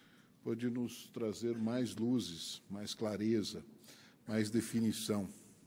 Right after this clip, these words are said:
e mais ânimo para continuar nessa, nesse trabalho pelo cooperativismo, é, continuar na, na busca de regularizar,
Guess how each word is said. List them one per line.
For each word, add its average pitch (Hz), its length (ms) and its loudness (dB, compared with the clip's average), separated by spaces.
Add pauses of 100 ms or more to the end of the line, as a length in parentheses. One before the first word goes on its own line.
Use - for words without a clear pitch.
(1040)
e 139 80 6
mais 147 460 4
ânimo 113 420 6 (1500)
para 107 140 4
continuar 110 600 4
nessa, 98 520 0 (400)
nesse 113 320 0
trabalho 110 600 0 (440)
pelo 101 160 2
cooperativismo, 101 880 0 (880)
é, 110 420 6
continuar 113 640 4
na, 101 600 0 (480)
na 110 120 2
busca 113 540 2 (640)
de 110 80 -6
regularizar, 113 880 2